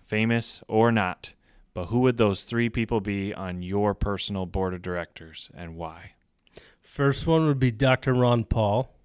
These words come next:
Speaker 2: who was a congressman from Texas, who
Speaker 1: Mm-hmm.
Speaker 2: has since retired.
Speaker 1: Mm-hmm.
Speaker 2: Um, staunch libertarian and big moral advocate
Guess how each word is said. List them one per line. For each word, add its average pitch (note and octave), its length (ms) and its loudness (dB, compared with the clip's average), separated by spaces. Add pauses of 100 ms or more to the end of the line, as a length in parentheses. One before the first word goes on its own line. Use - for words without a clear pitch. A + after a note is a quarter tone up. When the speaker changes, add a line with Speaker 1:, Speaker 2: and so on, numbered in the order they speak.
(480)
Speaker 2:
who B2 160 2
was A#2 320 4
a A2 240 2
congressman B2+ 880 0
from G#2+ 420 -2
Texas, - 680 -4 (380)
who B2+ 180 2
Speaker 1:
Mm-hmm. B2 100 8
Speaker 2:
has A2+ 180 4
since - 300 -2
retired. A2 540 -2 (380)
Speaker 1:
Mm-hmm. F#2 400 -12
Speaker 2:
Um, A2+ 460 -4
staunch C#3+ 400 0
libertarian D3 1120 0
and A2+ 720 -2 (380)
big C3+ 240 2
moral C3 420 4
advocate A#2+ 640 -2